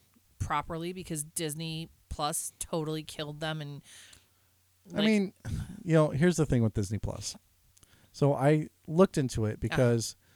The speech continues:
Speaker 2: um, I mean, I don't know. Like, the Mandalorian Star Wars thing sounds cool, but I'm also not, like, that, like,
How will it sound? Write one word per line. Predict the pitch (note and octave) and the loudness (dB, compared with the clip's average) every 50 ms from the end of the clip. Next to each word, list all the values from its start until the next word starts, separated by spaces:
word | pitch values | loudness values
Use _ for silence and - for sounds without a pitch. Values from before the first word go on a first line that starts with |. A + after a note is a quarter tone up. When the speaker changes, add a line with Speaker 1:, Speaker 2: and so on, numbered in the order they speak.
| _ _ _ _ _ _ _ _ _ _ _ _ _ _ _ - | _ _ _ _ _ _ _ _ _ _ _ _ _ _ _ 2
Speaker 2:
um, | D#3 D3 C#3+ C3+ C3 C3 C#3 - - | 4 6 6 6 6 4 2 0 0
I | D3+ | 2
mean, | D#3 D#3 D3 D#3 - _ - - - - - - _ _ _ _ _ _ _ _ _ _ _ - | 2 2 2 -2 -6 _ -14 -14 -14 -16 -18 -20 _ _ _ _ _ _ _ _ _ _ _ 2
I | E3+ | 2
don't | C#3+ | 4
know. | A#2+ G#2 G2+ - - _ _ _ _ _ _ _ _ _ _ _ - | 4 2 -2 -6 -10 _ _ _ _ _ _ _ _ _ _ _ 2
Like, | D#3 D3+ C#3+ | 2 4 4
the | E3+ D#3 | 4 4
Mandalorian | D#3+ F3 F#3 F3+ D#3 C#3 C3 C3 C3+ C3+ C3+ C#3 C3+ C3+ C3 C3 C3 C3 C3 - - | 4 4 4 4 4 6 6 6 8 8 8 8 6 6 6 4 2 0 -2 -6 -8
Star | - - C#3 C3 C3 | -4 0 2 4 4
Wars | C3 B2+ A#2+ - | 4 4 2 2
thing | - C#3 C3 B2+ B2 | 2 2 4 4 2
sounds | - - C3+ C3 B2+ | 2 2 0 0 0
cool, | - - - D#3 D3 D3+ D3 C#3+ C3+ | -4 -4 0 6 8 8 8 8 8
but | B2 A#2 | 6 4
I'm | A#2 A#2+ B2+ | 2 2 2
also | C3 C3+ - - - | 0 0 -2 -2 -2
not, | C3 B2+ B2 B2 A#2 | 0 0 0 0 0
like, | A2+ A2+ G#2+ - - - _ _ - | -2 -4 -4 -6 -10 -18 _ _ -10
that, | G#2+ G#2+ G#2+ G#2+ G#2+ B2 B2+ B2+ B2+ B2+ C3+ C#3+ - _ _ _ _ _ _ _ | -10 -10 -8 -6 -6 -4 -4 0 0 0 -2 -2 -6 _ _ _ _ _ _ _
like, | A#2+ A#2 A2+ A2+ G#2+ - - | -2 -2 0 0 -2 -6 -10